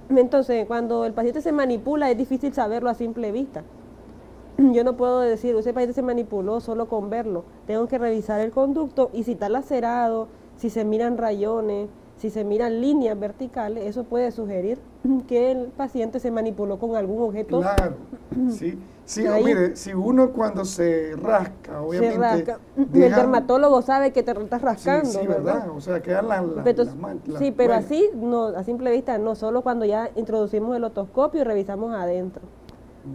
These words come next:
Speaker 2: Ya.
Speaker 1: ¿Ve? Los pacientes, por ejemplo, que tienen una otomicosis, lo que van a llegar a decirte es que "me duele mucho", dependiendo de cuánto tiempo tardaron en llegar.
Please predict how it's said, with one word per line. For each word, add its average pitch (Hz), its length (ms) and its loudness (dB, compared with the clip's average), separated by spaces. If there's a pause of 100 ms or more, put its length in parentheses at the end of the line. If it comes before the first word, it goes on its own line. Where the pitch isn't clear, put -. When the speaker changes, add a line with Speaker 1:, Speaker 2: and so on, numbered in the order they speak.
Speaker 2:
Ya. 208 80 -10
Speaker 1:
¿Ve? 247 100 -4
Los 247 180 2
pacientes, 254 380 0
por 269 160 2
ejemplo, 247 240 0
que 226 100 -6
tienen 240 400 0
una 240 300 -2
otomicosis, 220 600 -4
lo 233 140 -2
que 208 80 -4
van 190 160 -2
a 226 60 -2
llegar 226 320 0
a 214 240 -4
decirte 240 480 -6
es 214 80 -8
que 226 160 -4
"me 202 180 -4
duele 240 320 0
mucho", 254 320 2
dependiendo 214 460 -2
de 233 100 -2
cuánto 226 260 -6
tiempo 220 300 -4
tardaron 190 380 -4
en 185 120 -2
llegar. 170 280 -6